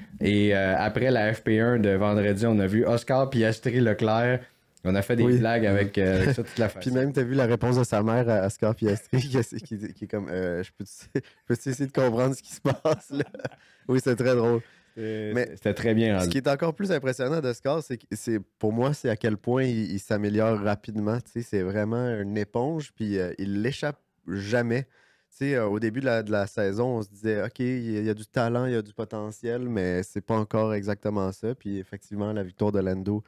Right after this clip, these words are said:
Speaker 2: euh, à Miami, ça, ça l'a, ça l'a mis, euh, ça l'a surligné ça. Par contre, euh, ça fait depuis deux courses qu'il travaille particulièrement en simulation pour, euh, gérer la dégradation des pneus. Puis en fin de semaine, on a vu que c'était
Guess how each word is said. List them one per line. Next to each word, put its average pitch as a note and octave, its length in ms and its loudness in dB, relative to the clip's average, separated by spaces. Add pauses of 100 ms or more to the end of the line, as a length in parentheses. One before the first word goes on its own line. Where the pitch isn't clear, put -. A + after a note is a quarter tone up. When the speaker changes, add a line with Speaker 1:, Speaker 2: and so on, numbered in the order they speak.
(540)
Speaker 2:
euh, E2 240 -2
à - 20 -6
Miami, F#2+ 400 -4
ça, F#2 380 -6
ça F#2+ 160 -10
l'a, F#2 220 -4
ça G2+ 140 -6
l'a F#2+ 100 -4
mis, G2+ 260 -4
euh, F#2+ 180 -4 (340)
ça - 160 -8
l'a G2+ 100 0
surligné A2 520 -2
ça. B2 240 -2 (320)
Par A#2+ 220 -2
contre, B2+ 420 0
euh, F#2+ 260 0 (240)
ça G#2 200 -6
fait G#2+ 200 -2
depuis A2 320 -2
deux A#2+ 300 0 (680)
courses C#3+ 280 -2
qu'il - 120 -20
travaille A#2 340 -6
particulièrement A#2+ 800 0
en B2 40 -2
simulation A2+ 640 -4
pour, G#2+ 380 -6
euh, F2 180 -2
gérer G#2+ 480 -4 (500)
la F2+ 420 -2
dégradation G#2 680 0
des A2 140 -2
pneus. A2+ 360 0
Puis G2+ 200 -2
en F#2 100 0
fin G2 140 -6
de F#2+ 60 -8
semaine, G#2 240 -2
on G2 120 0
a F2+ 60 0
vu G2 180 -6
que G2+ 160 -4
c'était F#2 480 -4